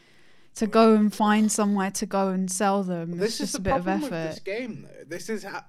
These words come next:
Speaker 2: like, again, this is a cycle that they keep you in, and I, I don't really understand why I'm even doing it. Like, I spent all this money on turnips so that I could flip 'em and get bells,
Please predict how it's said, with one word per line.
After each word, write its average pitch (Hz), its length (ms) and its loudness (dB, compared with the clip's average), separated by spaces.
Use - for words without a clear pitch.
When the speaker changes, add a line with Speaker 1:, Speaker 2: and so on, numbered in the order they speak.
Speaker 2:
like, 180 280 -10
again, 175 420 -6
this - 120 -16
is 139 120 -8
a 135 80 -10
cycle 147 500 -8
that 123 180 -10
they 110 120 -14
keep 214 460 -16
you 117 140 -12
in, 107 280 -14
and 170 300 -8
I, 180 280 -6
I 214 120 -2
don't 269 340 0
really 240 280 -2
understand 196 540 -4
why 170 240 -6
I'm 185 140 -8
even 147 280 -10
doing 135 300 -8
it. - 200 -20
Like, 156 240 -8
I 214 80 2
spent 233 360 -6
all 202 140 -4
this 175 220 -12
money 160 220 -8
on 135 140 -10
turnips 139 680 -10
so 165 200 -6
that 143 100 -2
I 147 60 -8
could 147 160 -10
flip 175 300 -6
'em 160 160 -8
and 139 160 -8
get 135 300 -8
bells, 107 580 -10